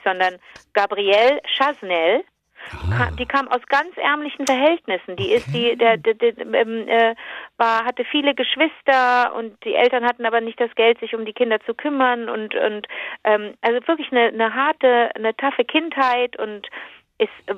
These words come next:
Speaker 1: unter anderem Näherin gewesen natürlich und,
Speaker 2: Mhm.
Speaker 1: äh, ist aber auch aufgetreten, hat gesungen in irgendwelchen Clubs und, ähm, aus der Näherei entwickelte sich da dann aber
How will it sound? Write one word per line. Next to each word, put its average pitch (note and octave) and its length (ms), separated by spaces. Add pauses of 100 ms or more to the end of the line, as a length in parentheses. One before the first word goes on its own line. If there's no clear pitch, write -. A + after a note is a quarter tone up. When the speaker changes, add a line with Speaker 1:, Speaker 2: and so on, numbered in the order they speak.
Speaker 1:
unter A3 320
anderem F#3+ 680
Näherin C#4+ 560
gewesen B3+ 420
natürlich A#3 580 (120)
und, G#3 320
Speaker 2:
Mhm. G#2 120
Speaker 1:
äh, F#3+ 240
ist A3+ 120
aber A3 180
auch A#3+ 140
aufgetreten, B3 600
hat G#3+ 160
gesungen C4+ 500
in G#3 100
irgendwelchen F#3+ 420
Clubs - 320 (600)
und, A#3+ 500
ähm, A3+ 300
aus A3+ 180
der A#3 100
Näherei G#3 440
entwickelte B3+ 380
sich C4 160
da C4+ 140 (180)
dann B3 160
aber C4 200